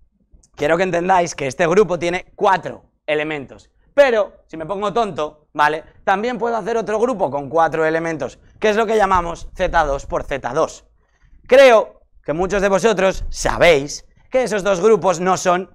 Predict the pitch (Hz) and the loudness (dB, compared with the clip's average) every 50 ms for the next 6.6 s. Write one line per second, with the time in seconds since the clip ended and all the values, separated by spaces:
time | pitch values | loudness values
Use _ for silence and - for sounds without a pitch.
0 | _ _ - 202 196 233 214 175 123 104 98 - - _ - 123 127 127 123 131 | _ _ -2 2 4 6 6 4 4 0 -8 -16 -20 _ -10 -10 -10 -8 -6 -4
1 | 131 131 143 208 202 151 110 120 120 123 135 151 185 190 175 143 143 151 151 143 | -4 -4 -4 -6 -6 -6 -8 -10 -8 -6 -6 -6 -6 -6 -8 -8 -6 -6 -6 -6
2 | - - _ _ _ - - _ 196 175 143 160 151 156 175 165 143 - 120 101 | -8 -12 _ _ _ -20 -10 _ -4 -4 -2 0 0 0 2 0 0 -2 -6 -14
3 | - - - - - - 156 151 175 180 180 185 175 165 160 160 156 165 156 180 | -18 -20 -20 -18 -12 -10 -8 -8 -8 -8 -8 -10 -10 -10 -10 -10 -10 -12 -12 -12
4 | 175 165 160 156 147 135 131 139 131 127 131 131 131 123 147 196 233 233 175 131 | -12 -12 -10 -10 -10 -8 -8 -8 -8 -8 -10 -10 -10 -10 -8 -8 -8 -8 -8 -10
5 | 110 107 - 180 196 190 139 143 160 180 - - 107 107 - - - 143 165 143 | -12 -12 -12 -12 -12 -10 -10 -10 -10 -10 -10 -12 -12 -12 -12 -10 -10 -8 -8 -8
6 | - - 151 - - 113 - 165 160 - _ _ | -10 -14 -18 -20 -16 -10 -8 -8 -8 -10 _ _